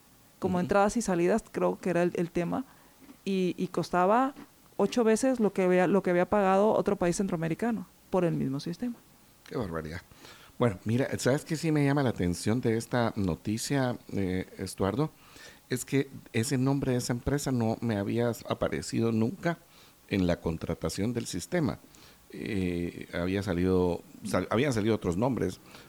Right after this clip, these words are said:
Speaker 2: pero esta empresa no, no me había salido entre lo que yo tenía, ah, eh, claro, ah, entre los registros que tenía acerca de cómo se había hecho la contratación.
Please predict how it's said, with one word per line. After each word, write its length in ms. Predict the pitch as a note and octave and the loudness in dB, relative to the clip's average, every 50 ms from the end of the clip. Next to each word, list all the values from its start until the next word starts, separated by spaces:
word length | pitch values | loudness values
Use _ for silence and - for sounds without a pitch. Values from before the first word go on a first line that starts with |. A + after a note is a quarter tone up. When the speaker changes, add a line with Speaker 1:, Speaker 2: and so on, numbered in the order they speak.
| - - | -16 -6
Speaker 2:
pero 240 | - F#2 F#2 F#2 - - | -2 -2 0 0 0 0
esta 480 | B2 D#3+ F#3+ F#3 - - - F#2 E2+ | 0 0 0 0 -2 0 0 0 2
empresa 440 | D#2+ E2+ F2+ - A2 A2+ A2+ - C3 | 0 -2 -4 -4 -4 -4 -4 -4 -4
no, 260 | A#2+ G#2+ F#2+ F#2 F#2 F#2+ | -2 -2 -2 -2 -2 -2
no 160 | A2 G2+ G#2 G2+ | -2 -2 -2 0
me 100 | G#2 G2+ | 0 0
había 180 | G2+ G#2+ G#2+ | 0 -2 -2
salido 440 | G#2 - F#2 F#2 F2+ G2 G#2+ A2+ A2 | -2 -2 -4 -2 -2 0 0 0 0
entre 440 | G2+ F#2 E2+ - - E2 D#2+ D#2 - - - - - - - - - - - | -2 -2 -4 -4 -4 -4 -4 -4 -6 -10 -16 -20 -20 -20 -20 -20 -20 -10 -4
lo 220 | - G2 F#2+ F#2 | 0 2 2 2
que 160 | - - F2 | 2 2 2
yo 140 | F2 F2+ F#2 | 2 2 2
tenía, 440 | - G2 F2+ G2 G2 F#2+ F#2+ F#2 - - - | 0 -2 -2 -2 -2 -2 -2 -4 -6 -8 -8
ah, 340 | - F2 E2 E2 E2 D#2 D#2+ D#2+ - - - - - - - - - - - - - - - - - - - - | -6 -4 -2 -2 -2 -4 -6 -6 -10 -14 -18 -20 -20 -20 -20 -20 -20 -20 -20 -20 -20 -20 -20 -20 -20 -20 -8 -4
eh, 260 | G#2 F#2 F2+ E2+ D#2+ - | -2 0 0 0 -2 -4
claro, 480 | - A#2 G2+ G2 G2+ G#2+ A#2+ B2+ C3 - - - - - | -2 0 2 2 4 4 2 0 0 -4 -8 -14 -8 -4
ah, 420 | G#2 F#2 F2+ F2 E2+ E2+ E2 D#2+ D#2 - - - - - - - - - - - - - - - - G2+ G#2 G#2 | 0 0 0 2 0 0 -2 -4 -6 -8 -12 -18 -20 -20 -20 -20 -20 -20 -20 -20 -20 -20 -20 -12 -8 -8 -4 0
entre 320 | G#2 A2 A#2 G#2 - A2 | 0 0 0 0 0 2
los 180 | A2 A2 G#2+ G2 | 2 2 2 2
registros 380 | G#2 G2+ G2 A#2 A#2 D#3+ C#3+ - | 0 -2 -2 -2 -2 -2 -2 -2
que 100 | B2+ G2 | -2 -2
tenía 380 | - F#2 G2+ G#2+ A#2 C3+ C3+ - - - - - | 0 0 0 2 0 0 -2 -4 -10 -18 -18 -6
acerca 380 | - G#2 G2+ - G#2 - - A#2 | -4 -2 -2 0 -2 -2 -2 -4
de 60 | G#2 - | -4 -2
cómo 220 | - G2+ G#2 G2+ | -2 -2 -2 -4
se 100 | - F#2+ | -4 -4
había 300 | E2+ F2 F2+ F#2 F#2 F#2 | -4 -2 -2 -2 -2 -2
hecho 360 | F#2 F#2 - - G#2 - A2 G2+ | -4 -4 -6 -8 -6 -4 -4 -2
la 80 | F#2+ | -2
contratación. 560 | F2 - F2 - F#2+ - - E2+ - C#3+ A#2 | -4 -6 -6 -6 -6 -8 -6 -4 -4 -4 -4